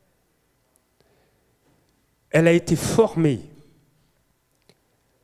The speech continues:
elle a été équipée, elle a été enseignée pour comprendre qu'il peut y avoir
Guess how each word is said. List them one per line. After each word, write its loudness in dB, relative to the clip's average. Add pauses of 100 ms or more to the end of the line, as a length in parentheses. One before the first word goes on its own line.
(180)
elle 0
a 4
été 0 (920)
équipée, -2 (1200)
elle 2
a 4
été 0
enseignée -4 (560)
pour -2
comprendre -4 (540)
qu'il 2
peut 0
y 0
avoir 0